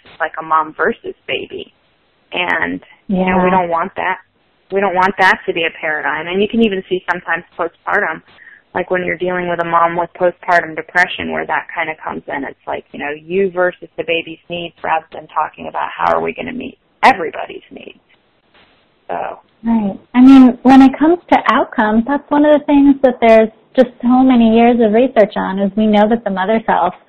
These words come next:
Speaker 2: affects the baby's health outcomes. So why, so why not postpartum continue to, <laughs> to serve women so that their, their infants and toddlers and, you know, eventually grown children's health can, can also reap the benefits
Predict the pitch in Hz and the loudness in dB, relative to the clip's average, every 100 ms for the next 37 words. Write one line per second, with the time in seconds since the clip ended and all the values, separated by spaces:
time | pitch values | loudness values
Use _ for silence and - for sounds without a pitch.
0 | _ - 214 214 202 - 208 180 196 262 | _ -2 0 2 0 -2 -4 -2 0 0
1 | - 180 175 190 175 - 185 180 185 - | 0 -4 -4 -6 -6 -6 -6 -6 -8 -12
2 | - - _ _ _ _ _ - 247 226 | -20 -20 _ _ _ _ _ 0 4 4
3 | 208 208 214 214 208 - 233 220 233 233 | 4 2 2 0 -2 -2 0 2 0 0
4 | 233 226 214 - 302 277 277 254 277 226 | 0 0 -2 -2 2 2 2 0 2 0
5 | 262 262 254 - 240 247 240 240 262 233 | -2 0 0 2 2 2 0 2 2 2
6 | 262 - 330 - _ - _ _ 349 320 | 0 -2 -2 -2 _ -20 _ _ -8 -6
7 | - 233 233 233 233 247 226 220 262 - | -4 -4 -4 -4 -4 -4 -4 -4 -4 0
8 | 220 240 214 190 190 202 202 185 180 180 | 0 0 -2 -4 -6 -4 -4 -2 -4 -4
9 | 180 - - 190 185 185 185 190 - - | -6 -10 -2 -2 0 0 0 -2 -6 -2
10 | 220 214 202 202 202 - 190 196 185 196 | 0 2 0 0 -2 -4 -4 0 0 4
11 | 202 202 202 202 190 185 180 220 196 185 | 4 6 4 0 -4 -4 -6 -2 -2 0
12 | 190 190 208 190 190 185 196 208 226 202 | 0 2 2 4 4 0 2 2 2 2
13 | 202 180 - 196 185 - 208 190 185 208 | 2 0 0 -2 -2 -2 2 2 2 0
14 | 185 175 - 180 175 190 - - | 0 0 -2 -2 0 -2 -2 -4